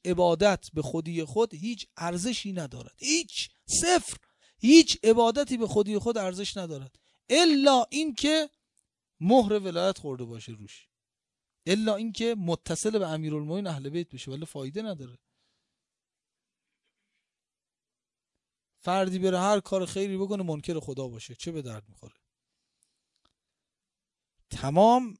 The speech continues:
همین هستش که انسان عبادات رو بر محور ولایت ولی الله انجام بده، بر محور محبت او انجام بده، ولی فایده نخواهد کرد.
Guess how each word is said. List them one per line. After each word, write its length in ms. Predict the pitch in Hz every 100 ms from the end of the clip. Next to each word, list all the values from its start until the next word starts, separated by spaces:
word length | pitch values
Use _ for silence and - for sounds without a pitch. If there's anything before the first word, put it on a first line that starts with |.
| _ _ _ _ _ _ _ _ _ _ -
همین 400 | - 180 233 202
هستش 440 | 214 214 214 196
که 200 | 233 214 143
انسان 640 | 147 147 - 196 226 220 _ _ _ _ -
عبادات 680 | 147 147 143 143 190 220 -
رو 320 | 233 240 247 247 _ _ _ _ _
بر 340 | 127 143 151 156
محور 880 | 151 156 135 147 202 240 247 240 190
ولایت 560 | 139 156 151 147 156 -
ولی 340 | 151 151 151
الله 260 | 151 165 175
انجام 380 | 139 110 107 101
بده، 280 | 98 110 _ _ _ _ _ _ _ _ _ _ _ _
بر 180 | 131 135
محور 460 | 135 131 127 165 196
محبت 560 | 160 135 131 127 -
او 160 | 143 196
انجام 340 | 147 104 101
بده، 140 | 101 - _ _ _ _ -
ولی 220 | 135 160
فایده 380 | 175 156 143 160
نخواهد 400 | 175 131 104 -
کرد. 240 | _ _